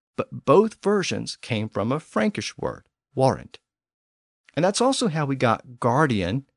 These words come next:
and warden. Guardian was the traditional French version,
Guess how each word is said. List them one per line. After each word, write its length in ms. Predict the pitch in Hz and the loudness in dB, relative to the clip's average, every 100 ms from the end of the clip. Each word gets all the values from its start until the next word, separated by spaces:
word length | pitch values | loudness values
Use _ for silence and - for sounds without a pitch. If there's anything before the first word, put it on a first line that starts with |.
| _ | _
and 240 | 113 117 127 _ | -2 0 -2 _
warden. 480 | 139 170 135 73 - _ _ _ _ _ _ _ _ | -2 0 0 -4 -12 _ _ _ _ _ _ _ _
Guardian 540 | - 151 214 147 107 - | 2 2 2 0 -4 -6
was 160 | 117 120 | -6 -4
the 120 | 175 | -4
traditional 440 | - 127 85 - | -2 -2 -2 -4
French 280 | 117 196 185 | -2 -2 -2
version, 380 | - 73 - - | -4 -6 -8 -14